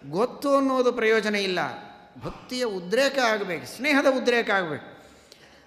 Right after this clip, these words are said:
ನಾನೇನು ಮಾಡ್ತಾ ಇಲ್ಲ ದೇವರಿಗೆ, ಮಾಡ್ಲಿಕ್ಕೆ ಸಾಧ್ಯವೂ ಇಲ್ಲ, ನನ್ನಿಂದ ಏನು ಆಗಬೇಕಾದದ್ದಿಲ್ಲ, ಏನೇನೇನೇನೂ ನನ್ನಿಂದ ಪ್ರಯೋಜನ ಇಲ್ಲದೆ ಇದ್ದರೂ ಎಷ್ಟು ಕೊಟ್ಟಿದ್ದಾನಲ್ಲ ದೇವರು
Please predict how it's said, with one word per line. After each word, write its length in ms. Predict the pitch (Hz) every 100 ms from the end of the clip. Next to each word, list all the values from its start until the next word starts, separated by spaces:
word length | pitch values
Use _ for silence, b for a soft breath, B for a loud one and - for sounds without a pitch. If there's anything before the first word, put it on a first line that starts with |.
| B 131
ನಾನೇನು 640 | 139 156 170 165 180 262 311
ಮಾಡ್ತಾ 380 | 262 240 233
ಇಲ್ಲ 320 | 208 185 175 151
ದೇವರಿಗೆ, 580 | 165 165 156 143 160
ಮಾಡ್ಲಿಕ್ಕೆ 480 | 202 196 226 247 240
ಸಾಧ್ಯವೂ 560 | - 185 190 220 254 262
ಇಲ್ಲ, 440 | 226 185 160 190
ನನ್ನಿಂದ 440 | 220 220 240 262 247
ಏನು 200 | 254 226
ಆಗಬೇಕಾದದ್ದಿಲ್ಲ, 1040 | 185 240 269 277 269 233 196 170 170 151 131 131 175 - - B B B B B B
ಏನೇನೇನೇನೂ 1080 | 143 170 214 233 240 247 240 247 254 254 294
ನನ್ನಿಂದ 340 | 294 269 269 262
ಪ್ರಯೋಜನ 500 | 269 233 233 226 226
ಇಲ್ಲದೆ 420 | 220 208 202 196
ಇದ್ದರೂ 320 | 185 165 208
ಎಷ್ಟು 600 | 220 240 - - - 320
ಕೊಟ್ಟಿದ್ದಾನಲ್ಲ 760 | 294 254 262 220 214 202 190 165
ದೇವರು 540 | 165 165 143 135 196